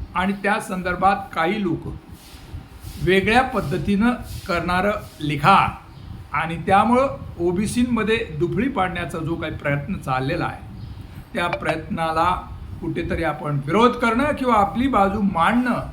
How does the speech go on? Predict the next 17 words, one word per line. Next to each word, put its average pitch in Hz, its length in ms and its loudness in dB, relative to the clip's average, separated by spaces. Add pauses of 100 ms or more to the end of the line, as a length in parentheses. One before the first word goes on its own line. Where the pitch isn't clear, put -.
(360)
त्या 175 140 0
दृष्टीनं 190 500 -2 (140)
गावोगावी 180 680 0
चर्चात्मक 196 800 -2
कार्यक्रम 165 560 -2
ठेवणं 208 340 -2 (400)
आणि 165 220 -4 (160)
ओबीसीला 208 720 4
जागृत 180 480 0 (140)
करून 196 240 0
संघटना 185 560 -4
बांधण्याची 147 640 -2
त्यांनी 135 420 -4
त्या 127 140 -4
दृष्टीनं 139 540 -6
मागणी - 280 -6
केली. 208 420 0